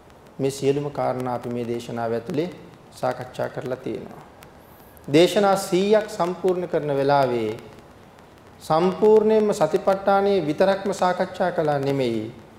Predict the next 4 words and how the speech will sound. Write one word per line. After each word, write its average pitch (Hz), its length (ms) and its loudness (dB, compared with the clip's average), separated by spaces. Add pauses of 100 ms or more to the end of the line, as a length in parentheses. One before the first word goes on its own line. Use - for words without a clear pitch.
(200)
ධර්ම 151 380 4
සාගරයක් 170 640 4
විදිහට 117 420 -4 (580)
තවත් 170 320 4